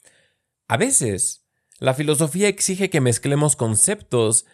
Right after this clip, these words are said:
que no tendrían nada que hacer juntos y que violentemos el pensamiento. Y la poesía es una mejor ayuda en este caso. Finjamos que soy feliz, triste pensamiento un rato.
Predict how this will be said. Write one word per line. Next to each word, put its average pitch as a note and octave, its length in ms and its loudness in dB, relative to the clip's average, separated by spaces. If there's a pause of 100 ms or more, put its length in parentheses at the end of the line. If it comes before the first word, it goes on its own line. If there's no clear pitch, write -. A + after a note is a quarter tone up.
(220)
que B2 120 0
no C#3+ 100 4
tendrían D3+ 460 4
nada G3 240 2
que - 80 -4
hacer G#2+ 180 0
juntos E3+ 540 -4 (280)
y B2+ 140 0
que B2 120 2
violentemos B2 720 2
el G2 140 -2
pensamiento. F#2+ 760 -6 (960)
Y D#3+ 80 4
la G3+ 140 4
poesía F3 520 2
es B2+ 180 2
una C3+ 140 2
mejor A#2 280 2
ayuda G#2 340 -2
en E2+ 80 -8
este - 220 -12
caso. - 380 -2 (680)
Finjamos C4 580 -2
que - 80 -8
soy G3+ 180 0
feliz, - 680 -4 (120)
triste E3+ 440 2
pensamiento A#2 760 -2
un G2+ 120 -4
rato. - 480 -10